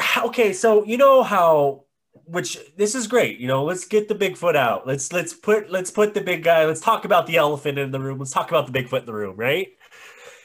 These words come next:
<laughs> How, how many people have claimed to be murdered by Bigfoot?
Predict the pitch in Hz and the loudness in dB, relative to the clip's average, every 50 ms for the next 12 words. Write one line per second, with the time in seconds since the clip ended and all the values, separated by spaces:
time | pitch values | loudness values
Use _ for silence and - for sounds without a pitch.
0 | _ - - 175 185 - - 247 180 - - - 214 170 - - _ _ _ _ | _ -14 -6 -4 -4 -2 0 0 0 0 0 -2 -2 -2 -2 -8 _ _ _ _
1 | _ _ _ _ _ _ _ _ _ _ _ _ _ _ _ - - - - 247 | _ _ _ _ _ _ _ _ _ _ _ _ _ _ _ -14 -10 -4 0 0
2 | 269 254 - - - 247 277 302 311 320 302 294 285 277 220 208 - - 240 247 | 0 0 0 -4 -2 0 0 0 2 0 0 0 0 -2 -4 -6 -8 -6 -6 -4
3 | 233 220 196 170 170 185 - - - - 208 208 208 208 - 180 180 196 180 151 | -2 -2 -2 0 0 -2 -2 -2 -4 -2 -2 -2 -2 -4 -10 -10 -10 -8 -6 -2
4 | 147 151 165 202 208 147 139 113 104 - - - - 95 - | 0 0 0 0 0 0 -2 -2 -2 -6 -12 -12 -12 -16 -16